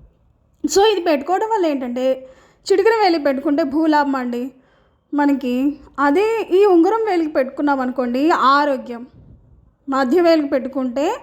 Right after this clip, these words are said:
ఇక ధనలాభం. ఈ చూపుడు వేలికి పెట్టుకుంటే నరదృష్టి అనేది ఉండదన్నమాట. So, దీనివల్ల అన్ని ఉపయోగాలు ఉన్నాయండి. అంటే, లక్ష్మీదేవికి ఎంతో ఇష్టమైన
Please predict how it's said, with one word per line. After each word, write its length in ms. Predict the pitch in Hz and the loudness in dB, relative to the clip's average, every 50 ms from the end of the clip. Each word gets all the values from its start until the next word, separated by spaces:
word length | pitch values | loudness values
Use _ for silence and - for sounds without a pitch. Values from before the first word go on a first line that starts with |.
| - - - - _ _ _ _ _ _ _ - - | -14 -20 -20 -20 _ _ _ _ _ _ _ -6 -4
ఇక 120 | 320 320 466 466 | 0 2 2 2
ధనలాభం. 720 | 339 330 349 294 277 269 269 269 254 247 226 240 240 - - _ _ _ _ _ _ _ _ - 349 | 2 2 0 0 0 0 0 -2 -4 -4 -6 -8 -10 -12 -14 _ _ _ _ _ _ _ _ -6 -6
ఈ 40 | |
చూపుడు 380 | 359 349 - 381 392 392 415 440 | -4 0 2 2 4 4 4 4
వేలికి 300 | 427 415 403 359 339 359 | 4 2 2 0 0 -2
పెట్టుకుంటే 600 | 381 311 254 285 - 320 285 269 339 381 494 508 392 | -2 -4 -4 -4 -4 -2 -2 -2 -2 -2 0 0 2
నరదృష్టి 680 | 311 285 277 302 277 285 285 349 330 - - 330 277 | 2 2 2 0 0 -2 -4 -4 -6 -6 -6 -4 -4
అనేది 520 | 269 262 254 254 247 247 247 240 285 381 | -2 -4 -4 -6 -8 -8 -8 -6 -6 -4
ఉండదన్నమాట. 800 | 466 427 339 294 240 240 247 240 240 233 226 226 226 196 220 214 220 | -4 -2 -4 -4 -2 -2 -2 0 0 -2 -2 -2 -4 -4 -4 -4 -6
So, 560 | 214 - - - - - - 320 359 427 403 | -8 -8 -8 -14 -14 -6 -4 -2 0 0 2
దీనివల్ల 380 | 339 311 277 262 254 247 240 262 | 2 2 2 2 0 2 2 2
అన్ని 260 | 277 262 247 247 269 | 2 2 2 0 -2
ఉపయోగాలు 540 | 262 233 214 285 277 294 294 285 302 294 277 | -2 -4 -4 -2 0 2 2 2 2 2 0
ఉన్నాయండి. 600 | 254 240 247 247 247 240 233 240 311 415 554 - - - - - - - _ _ - | 0 -2 -2 -4 -6 -6 -4 -2 -2 -2 -2 -6 -12 -20 -20 -20 -20 -20 _ _ 2
అంటే, 280 | 339 370 392 440 523 480 359 | 4 4 6 6 6 6 4
లక్ష్మీదేవికి 840 | 339 339 - - 415 440 466 466 440 440 427 403 415 427 453 466 466 311 | 2 0 -4 -8 -8 -6 -6 -4 -4 -4 -4 -4 -6 -4 -4 -4 -2 -2
ఎంతో 300 | 285 285 285 285 359 370 | -2 -4 -2 -2 -2 0
ఇష్టమైన 760 | 339 330 330 - - 349 302 285 277 269 277 277 294 349 | 0 -2 -4 -2 -2 0 2 2 2 2 2 2 2 2